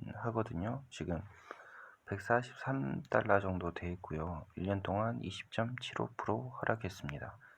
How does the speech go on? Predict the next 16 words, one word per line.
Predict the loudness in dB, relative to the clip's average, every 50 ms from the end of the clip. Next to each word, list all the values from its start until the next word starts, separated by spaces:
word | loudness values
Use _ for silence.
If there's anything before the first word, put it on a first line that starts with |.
| -20 -20 -20 -20 -20 -20 _ _ _ _ -8
이렇게 | -8 -6 -6 -6
차트 | -4 -4 -4 -4 -4 -2
보시면 | 0 0 0 0 0 -2 0 0 0 0 -2 -4 -4
좀 | -4 -4 -4 -2 -2 -2
하락을 | 0 2 4 6 6 4 4 0 -4 _ _ _ _ _ -2 0 2 2 0 -2 -4 -8 -12 -18 -20 _ _ _ _ _ _ -14 -10
그리고 | -6 -4 -2 -2 -4 -4 -8
있죠. | -10 -10 -10 -8 -8 -8 -8 -10 -14 _ _ _ _ -20 -20 _ _ _ _ _ _ _ _ -8
보시면 | -6 -4 -2 -2 0 2 4 4 4 4 4 2 0 -4
배당 | -2 -2 0 2 2 2 2 2 2 -2 -4 -6
귀족주라고 | -8 -6 -2 0 0 0 -2 -4 -4 2 6 6 6 6 6 2
해서 | 0 0 0 0 -2 0 -2 -4 -6 -8 -12 -20 -20 -20 -20 -20 -20 -20 -18 -18 -18 -18 -20 -20 -20 _ _ _ _ _ _
몇십 | -2 -2 -2 0 0 2 2
년이지? | 2 2 2 0 -4 -4 -2 -2 -2 0 -2 -2
이십오 | -4 -4 -2 0 0 2
년 | 4 4 4 2
이상인가? | 2 0 0 0 0 0 -2 -2 -2 -2 -2 -2 -2